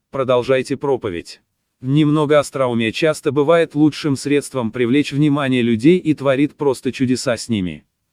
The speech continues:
Добродушие — это ещё одно средство заставить людей слушать вас.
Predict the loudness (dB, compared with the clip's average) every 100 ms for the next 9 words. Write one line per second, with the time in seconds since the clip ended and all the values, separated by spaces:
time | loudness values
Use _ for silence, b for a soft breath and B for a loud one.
0 | _ _ 0 2 2 4 2 2 -4 -6
1 | -2 -2 2 0 0 0 -2 0 -4 -2
2 | 0 0 0 0 2 0 0 -2 -2 -2
3 | 2 4 2 2 0 0 -4 -4 -4 -4
4 | -8